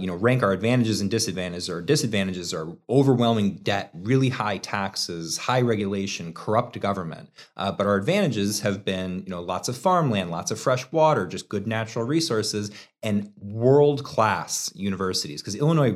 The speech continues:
really does have several amazing universities. Our public universities are great, our private universities are great.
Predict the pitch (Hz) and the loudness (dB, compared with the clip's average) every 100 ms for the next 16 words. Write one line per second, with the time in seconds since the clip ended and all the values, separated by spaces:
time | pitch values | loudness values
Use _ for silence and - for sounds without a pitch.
0 | 90 127 120 101 110 101 - 110 95 92 | 2 4 4 4 2 2 -2 -2 -2 -4
1 | - - _ _ - - 147 120 95 95 | -8 -20 _ _ -8 2 2 4 2 2
2 | 101 110 123 110 101 92 95 92 85 82 | 2 4 2 4 2 0 -2 -4 -6 -8
3 | 80 - 135 127 120 117 110 117 107 98 | -2 0 2 0 -2 -2 -2 -2 -2 0
4 | 107 98 85 117 120 107 110 107 104 104 | 0 -2 -2 -2 0 -2 -4 -4 -4 -4
5 | 101 104 104 107 | -4 -2 -2 -2